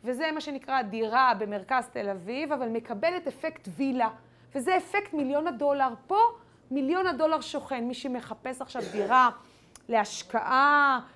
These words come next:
מי שמחפש השקעות נדל"ן ודברים כאלה, האפקט שלו קיים היום, בגלל דירות הנדל"ן, דירה למשתכן וכל החברים הנחמדים האלה,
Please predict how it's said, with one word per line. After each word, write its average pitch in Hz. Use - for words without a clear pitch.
מי 233
שמחפש 247
השקעות 247
נדל"ן 240
ודברים 226
כאלה, 262
האפקט 269
שלו 285
קיים 262
היום, 220
בגלל 208
דירות 202
הנדל"ן, 220
דירה 208
למשתכן 220
וכל 214
החברים 226
הנחמדים 208
האלה, 302